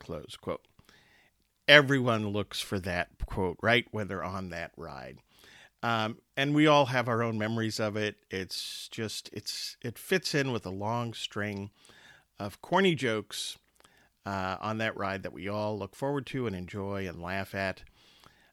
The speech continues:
Um, in terms of my memories of that, the, the best memory I have is the fact that my wife just loves this ride in terms of loving the corny jokes. Um, so that's my favorite memory about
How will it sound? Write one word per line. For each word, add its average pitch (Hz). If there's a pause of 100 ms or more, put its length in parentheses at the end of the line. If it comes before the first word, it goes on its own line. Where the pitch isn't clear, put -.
(160)
Um, 95 (560)
in 131
terms 233
of 165
my 117
memories 175
of 160
that, 196
the, -
the 147
best 262
memory 113
I 95
have 95
is 92
the 104
fact 110
that -
my 104
wife 98 (260)
just 240
loves 117
this 107
ride 101
in 117
terms 139
of 117 (420)
loving 120 (120)
the 120
corny 113
jokes. - (760)
Um, 110 (120)
so 139
that's 175
my 160
favorite 117
memory 98
about 92